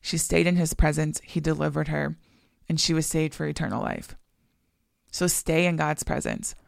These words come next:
Even if it feels like it's taking a long time for you to be delivered, it'll happen.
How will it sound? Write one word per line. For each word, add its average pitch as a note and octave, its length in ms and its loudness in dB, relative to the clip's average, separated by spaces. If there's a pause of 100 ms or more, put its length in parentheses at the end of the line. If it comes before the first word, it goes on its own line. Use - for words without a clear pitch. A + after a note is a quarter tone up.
(380)
Even G3+ 280 4
if G3+ 120 2
it - 140 2
feels D#3+ 240 2
like D#3+ 180 0
it's - 160 -4
taking D#3+ 320 2
a D3+ 100 0
long D3+ 260 0
time D3+ 280 -2
for E3+ 100 -4
you D#3+ 120 0
to D3+ 100 -4
be D3+ 140 -4
delivered, D3+ 560 0 (720)
it'll F#3 240 8
happen. - 480 0